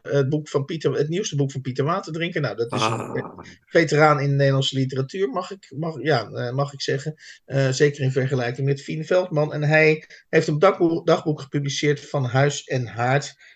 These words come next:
Speaker 1: eh, met als ondertitel Dagboek van een jaar op drift. Nou, dat gaan we
Speaker 2: Nou,
Speaker 1: zo
Speaker 2: dat
Speaker 1: dus
Speaker 2: wordt
Speaker 1: al-,
Speaker 2: zeker
Speaker 1: gaan we zo
Speaker 2: lachen, Hans. Dat wordt echt een fantastische bespreking, mensen. Kan ik alvast, eh, zeggen tegen de luisteraars,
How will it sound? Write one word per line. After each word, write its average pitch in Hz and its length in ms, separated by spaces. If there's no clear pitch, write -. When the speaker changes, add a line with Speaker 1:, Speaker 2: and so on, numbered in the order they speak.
Speaker 1:
eh, 139 160
met 139 160
als 127 140
ondertitel 131 520
Dagboek 143 400
van 131 180
een 113 120
jaar 123 300
op 127 140
drift. 113 240
Nou, 117 140
dat 135 120
gaan 208 180
we 190 60
Speaker 2:
Nou, 113 140
Speaker 1:
zo - 80
Speaker 2:
dat 131 120
Speaker 1:
dus 156 200
Speaker 2:
wordt 170 160
Speaker 1:
al-, - 60
Speaker 2:
zeker 180 260
Speaker 1:
gaan 143 80
we 135 60
zo 117 60
Speaker 2:
lachen, 98 200
Hans. 87 400
Dat 175 220
wordt 151 320
echt 123 260
een 123 60
fantastische 95 600
bespreking, 107 520
mensen. 104 380
Kan 170 180
ik 170 80
alvast, 160 500
eh, 160 220
zeggen 160 300
tegen 151 200
de 147 60
luisteraars, 135 520